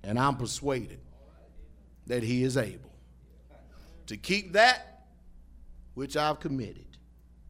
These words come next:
unto him against that day. Isn't that something? Even a day in that one, isn't that something? Acts seventeen, verse two. And Paul,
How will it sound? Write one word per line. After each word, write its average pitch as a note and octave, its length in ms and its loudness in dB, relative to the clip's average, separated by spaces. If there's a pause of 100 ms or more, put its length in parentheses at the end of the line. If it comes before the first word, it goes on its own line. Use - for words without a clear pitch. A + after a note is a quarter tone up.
(400)
unto A#2 260 -6
him D#3 460 -2 (760)
against C3 600 0
that C#3 320 0 (460)
day. A2+ 420 -2 (120)
Isn't D3+ 100 0
that F3 120 4
something? D3+ 240 -4
Even D#3 160 -6
a D3+ 60 -6
day E3+ 220 -8
in E3+ 60 -10
that A#2 160 -10
one, A2 140 -16
isn't G#2 120 -10
that F#2 100 -14
something? F#2 240 -14 (1040)
Acts A3+ 240 6
seventeen, C#4 880 6
verse A#3+ 280 6
two. C#3+ 380 4 (1160)
And G3+ 280 4
Paul, G3 640 6